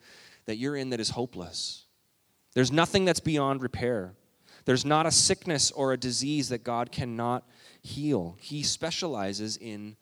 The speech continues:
hopeless situations. He specializes in bringing dunamis power into our circumstances. So I'm praying that we would know it. I'm praying that we would see it. We're gonna have a time at the end of the service where we're gonna pray for different things. Pray that the strength of character,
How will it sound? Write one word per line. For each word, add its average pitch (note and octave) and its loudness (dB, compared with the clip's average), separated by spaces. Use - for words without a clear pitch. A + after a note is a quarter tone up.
hopeless C3 -8
situations. B2 -6
He D#3 -6
specializes B2 0
in C3 -4
bringing D#3+ 0
dunamis E3 0
power C3+ -2
into F#3 0
our C#3 0
circumstances. A2+ -4
So A2 -8
I'm D3+ -2
praying F3 -4
that E3 -4
we E3+ -2
would D#3 -6
know D#3 -2
it. F#2+ -10
I'm B2+ -6
praying E3 0
that E3 2
we D#3 4
would D3+ 2
see D#3+ 2
it. A#2+ 2
We're B2+ 0
gonna D3 -2
have C#3+ -2
a C#3 -4
time C#3+ -4
at C#3 -8
the C3 -4
end C3+ -4
of C#3+ -4
the C3+ -4
service C#3 -4
where A#2 -2
we're B2 -2
gonna D#3+ -2
pray D3+ -2
for B2+ -2
different D3 -2
things. E3 0
Pray F3 6
that F3 4
the E3 -2
strength E3+ 2
of D3 -4
character, D#3+ 2